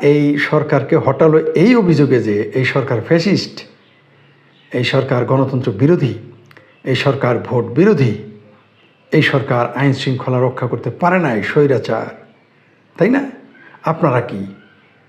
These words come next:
আপনারা তো বড় স্বৈরাচার। এই একশো দিনে কতজন খুন হয়েছে সরাসরি, কতজন? সেই হিসাবটা কেন দিলেন না আপনাদের বক্তব্যে?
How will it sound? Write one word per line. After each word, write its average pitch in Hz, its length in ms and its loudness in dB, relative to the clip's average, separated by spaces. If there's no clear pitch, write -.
আপনারা 214 280 2
তো 220 100 2
বড় 208 360 2
স্বৈরাচার। 156 720 0
এই 143 120 2
একশো 175 240 0
দিনে 196 240 2
কতজন 190 540 2
খুন 214 220 2
হয়েছে 180 320 4
সরাসরি, 131 520 -2
কতজন? 165 340 2
সেই 175 160 2
হিসাবটা 190 320 0
কেন 190 220 2
দিলেন 202 240 2
না 165 140 4
আপনাদের 123 340 -4
বক্তব্যে? 127 520 -6